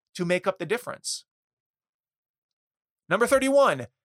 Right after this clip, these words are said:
go the extra mile with your teachers. Don't just ask your teachers for letters of recommendation and leave the rest up to them. Make it easy for them. Make sure you provide them with a brag sheet that lists what you've done inside their classroom,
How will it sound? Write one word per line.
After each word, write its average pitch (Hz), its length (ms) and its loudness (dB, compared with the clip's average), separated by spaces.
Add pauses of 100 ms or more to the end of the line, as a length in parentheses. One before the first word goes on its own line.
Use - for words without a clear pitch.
(160)
go 175 180 2
the 190 200 -8
extra 170 340 -4
mile 160 560 0
with 147 220 -8
your 151 100 -6
teachers. - 680 -14 (840)
Don't 202 200 -2
just - 260 -8
ask 180 300 -2
your 170 100 -6
teachers 175 360 -10
for 156 180 -8
letters 139 260 0
of 131 100 -4
recommendation 131 680 -6
and 139 120 -4
leave 151 220 -6
the 139 80 -4
rest 143 280 0
up 143 140 -2
to 127 100 -8
them. 147 360 -4 (320)
Make 156 220 -8
it 233 160 -14
easy 214 340 -8
for 151 200 -4
them. 110 300 -4 (760)
Make 170 180 -2
sure 190 160 -2
you 185 160 -6
provide 170 440 -2
them 170 120 -4
with 170 140 -4
a 175 100 -4
brag 160 460 -2
sheet - 460 -10 (520)
that 156 160 -2
lists 185 440 0 (360)
what 165 200 -2
you've 180 180 -6
done 180 340 0 (140)
inside 160 600 -4
their 156 140 0
classroom, 156 560 -4